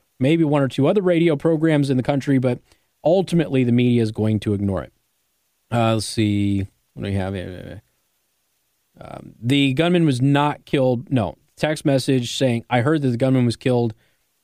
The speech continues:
uh, by the armed citizen." No, that appears to not be true. The gunman turned on themselves, but again, the citizen did confront them.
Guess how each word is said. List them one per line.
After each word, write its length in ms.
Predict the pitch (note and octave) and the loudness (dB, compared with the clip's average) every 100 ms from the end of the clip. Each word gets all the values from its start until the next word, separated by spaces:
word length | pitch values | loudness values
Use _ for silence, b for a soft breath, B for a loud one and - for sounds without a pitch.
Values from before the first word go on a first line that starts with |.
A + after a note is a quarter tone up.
| - | -10
uh, 160 | G#2 | -10
by 760 | - A2 B2+ C3 B2+ B2 B2 A#2 | -10 -8 -2 2 2 2 2 0
the 180 | B2+ A#2 | 0 0
armed 240 | A2+ A2+ | 2 2
citizen." 600 | G#2 C#3+ C3 - B2 A#2 B2 | 2 2 0 0 0 0 -2
No, 420 | A2+ A#2 B2 B2 B2 | -2 2 2 2 0
that 300 | A#2+ A#2+ - | -2 -2 -4
appears 360 | A2+ C3+ A#2+ A2 | -4 0 0 0
to 80 | |
not 300 | A2 A2 G#2 | -2 -2 -4
be 120 | - G2+ | -8 -10
true. 400 | - B2 F#2 - _ _ _ - | -4 -2 -4 -8 _ _ _ -4
The 260 | G#2 G#2 | 0 0
gunman 380 | G2+ B2 A#2+ A#2 | 2 2 2 0
turned 440 | - G3 F3+ E3+ | 0 0 2 2
on 200 | C#3+ C3 | 0 0
themselves, 760 | A#2+ A2+ - A#3+ G3 D3+ C#3 B2+ | 2 2 2 0 2 2 0 -4
but 520 | A#2 D#3+ D#3 - - _ _ _ _ _ | -2 0 0 -2 -6 _ _ _ _ _
again, 540 | A2 A2 D3+ B2+ A2 A#2 _ _ _ | -4 0 2 2 0 -2 _ _ _
the 720 | G2 A#2 A#2 A2+ A2+ A2+ A#2 | -4 0 2 4 2 0 -4
citizen 680 | _ - E3+ D3+ C3 C3 A#2 | _ -2 2 0 0 0 0
did 300 | G#2+ C3 B2+ | 0 -2 -2
confront 600 | - B2+ G2+ - A#2 A2 | -4 -6 -6 -4 -2 -2
them. 180 | - D#2+ | -8 -14